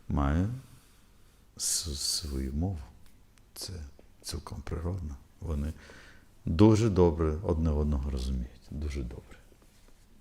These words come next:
Папуга-самець проспівав: Уславлення Господа Крішни,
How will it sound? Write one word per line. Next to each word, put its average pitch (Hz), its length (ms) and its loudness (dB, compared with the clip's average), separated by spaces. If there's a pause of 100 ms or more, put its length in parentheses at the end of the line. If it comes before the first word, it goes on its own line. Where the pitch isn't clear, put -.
(560)
Папуга-самець 107 840 8
проспівав: 73 800 2
Уславлення 113 600 10
Господа 90 480 4
Крішни, 82 640 6